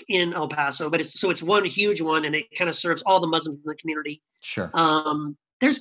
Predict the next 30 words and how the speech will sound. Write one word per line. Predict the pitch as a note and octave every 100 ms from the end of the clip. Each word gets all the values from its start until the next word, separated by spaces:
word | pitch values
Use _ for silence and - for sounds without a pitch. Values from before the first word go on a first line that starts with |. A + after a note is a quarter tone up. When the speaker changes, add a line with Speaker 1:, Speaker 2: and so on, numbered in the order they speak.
| -
Speaker 1:
probably | E4 E4+
a | C#4
few | A#3+
thousand. | B3 G#3 G3+ G3+ G3+
I |
don't | G#3+
know | G3+
the, | E3+ D3 _ -
Speaker 2:
Wow. | G#3 A#3+
Speaker 1:
the | F3+ E3+
Speaker 2:
Okay. | E3+
Speaker 1:
complete | - - F3+
number, | E3 F3+ D3+ C#3 D#3 - - - - -
but | G3+
I've | G#3 G#3
gotten | A3+ C#4+ B3+
to | A#3
know, | A3 A3 G#3+ G#3
um, | G#3 G3 F3+ F3 E3 -
there's | G#3 F#3+
a, |
there's | F#3+ G3 - F#3+
a |
Muslim | F#3+ A#3+ D3+ B2+
community | G3 G#3+ A#3+ G3
here | E3 F#3 F3 F3
called | - F3 D#3+
Raindrop | D#3 F3+ G3 F#3+ F#3+ - -
Turkish | - G3 G3 F3 -
House. | E3+ C#3+ D#3+ -